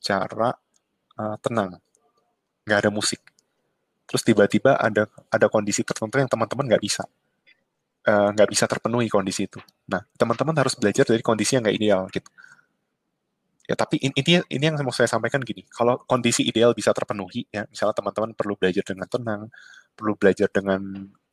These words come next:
eh, fasilitas tertentu, penuhi itu. Tapi kalau nggak ideal, tetap harus belajar. Ya, misalnya, eh, teman-teman terpaksa untuk berpergian, ya berarti siapin tuh H P-nya, ada e-book.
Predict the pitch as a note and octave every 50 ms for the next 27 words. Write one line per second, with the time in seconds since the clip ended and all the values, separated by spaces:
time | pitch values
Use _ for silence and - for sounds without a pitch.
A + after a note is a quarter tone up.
0 | _ _ - G#2 G2 - G#2 G2 - G2+ G2 G2+ - G2+ - - G#2 G2 G#2+ A2
1 | - G#2+ - - - _ _ _ _ _ _ - - A2+ B2 C3+ D3 D3 B2 -
2 | - G2 F#2+ - _ - - - _ _ - A2+ - - D#3 - C3 B2+ B2+ A#2+
3 | A#2 A2+ - A#2+ A#2 A2 G#2 G2 F#2+ A#2+ C3+ C#3+ - C3 - - - A#2+ G#2+ -
4 | - - A2 A#2 - - F#2+ G2 - - _ _ _ _ _ _ _ _ _ _
5 | _ _ _ _ _ _ _ _ _ - F#2+ F#2 - _ _ _ - A2 - -
6 | G#2+ A#2 B2 - - _ _ _ - C3 A#2 G#2 G#2 G2+ G2+ G#2+ A2 - G#2+ G#2
7 | G2+ G#2 G#2+ G#2 G#2+ G#2 G#2 G2 - - F#2+ - - - G#2+ G#2 - G#2+ G2+ _
8 | - - - _ _ _ _ _ - - - - - G#2+ A2 - B2 B2 A2+ G2+
9 | G#2 A2+ A#2+ - - - - _ _ _ _ _ - - A2 G#2 - G#2 G2 -
10 | - D3+ D3 - _ _ - - - - B2 - - D#3 D3 - D#3 C3+ - A#2+
11 | - C3 C3 B2+ C3 A#2 - - - A#2 A2 G#2+ G#2 A2+ A2+ - - G#2